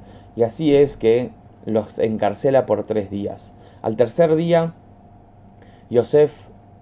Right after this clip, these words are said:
los deja salir y dice: "Uno se queda acá, hasta que traigan a su otro hermano, el menor que ustedes dicen que tiene,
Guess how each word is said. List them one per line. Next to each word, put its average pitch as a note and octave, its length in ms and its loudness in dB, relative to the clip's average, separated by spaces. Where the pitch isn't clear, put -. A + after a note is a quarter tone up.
los A2+ 160 -6
deja C#3 220 0
salir B2+ 480 -2
y B2 140 -4
dice: A#2+ 540 0
"Uno D#3 240 2
se B2 160 -6
queda A2+ 220 2
acá, G2+ 260 -6
hasta D3 360 -2
que A#2 120 -8
traigan B2 520 2
a G2+ 140 -6
su A#2+ 160 -4
otro B2 200 0
hermano, A2 520 -2
el G#2 100 -6
menor A2 340 -2
que G2+ 80 -8
ustedes G#2+ 360 2
dicen G#2+ 320 -6
que G2+ 100 -4
tiene, C#3+ 400 -2